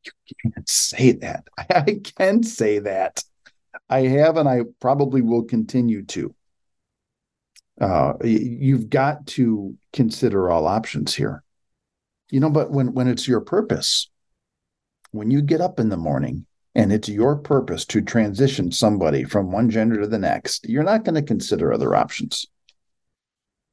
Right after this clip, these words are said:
Ayala told her doctors that she was concerned about losing the ability to give birth,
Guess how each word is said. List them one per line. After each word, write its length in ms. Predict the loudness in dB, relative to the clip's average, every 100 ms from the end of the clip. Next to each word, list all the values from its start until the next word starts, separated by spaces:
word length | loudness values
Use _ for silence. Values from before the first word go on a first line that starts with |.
| _ _ _ _ _ _
Ayala 480 | -4 2 4 4 2
told 340 | 0 0 2
her 120 | 0 0
doctors 540 | 2 0 -2 -4 0
that 180 | 0 -2
she 300 | -2 2 2
was 180 | 2 0
concerned 480 | -2 -2 0 0
about 220 | 0 -2 0
losing 360 | 0 2 0
the 100 | 0
ability 440 | -2 0 0 2 0
to 80 |
give 300 | 0 -2 0
birth, 440 | 0 0 0 -6